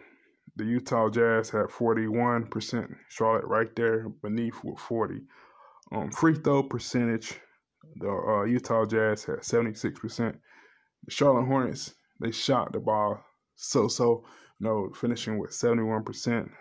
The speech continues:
assist. Uh, Utah, they spread the ball out extremely well. Uh, one of those, um, guys who was dishing out dimes, you know, making plays happen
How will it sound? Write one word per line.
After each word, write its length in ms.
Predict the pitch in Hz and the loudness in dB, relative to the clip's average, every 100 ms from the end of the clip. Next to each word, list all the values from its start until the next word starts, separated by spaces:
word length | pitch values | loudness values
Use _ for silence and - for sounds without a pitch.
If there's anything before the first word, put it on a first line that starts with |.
| - | -12
assist. 640 | 110 - 143 131 127 - - - - - - - - | -10 -2 2 2 2 -6 -10 -20 -20 -20 -20 -8 0
Uh, 140 | 113 | 2
Utah, 560 | 110 127 135 135 113 110 | 6 6 6 4 4 4
they 120 | 113 | 2
spread 420 | 113 - 123 117 | -2 0 2 2
the 60 | 107 | 2
ball 300 | 107 110 110 | 2 2 4
out 260 | 110 - - | 2 -2 -8
extremely 400 | - - 120 113 | -10 -2 -2 0
well. 400 | 104 117 110 107 - | 2 4 4 0 -4
Uh, 220 | 110 101 | -4 -2
one 180 | 101 110 | -2 -4
of 120 | 104 | -2
those, 440 | 107 104 104 - - | 0 0 -2 -4 -6
um, 340 | - 110 107 104 | -2 0 0 0
guys 500 | 117 113 104 110 - - | 2 2 2 -2 -6 2
who 280 | 123 113 107 - - - - _ - | 2 2 -2 -12 -20 -20 -20 _ -4
was 200 | 110 107 | -4 0
dishing 400 | 127 120 - 120 | 2 2 2 2
out 260 | 117 104 | 2 2
dimes, 600 | 120 123 120 117 110 - - - | 2 4 4 2 0 -6 -10 -6
you 60 | |
know, 140 | 110 107 | -2 0
making 360 | 117 117 107 | 0 0 -4
plays 420 | 104 120 117 113 | 2 4 4 0
happen 500 | - 117 110 113 107 | -2 -2 -2 -4 -4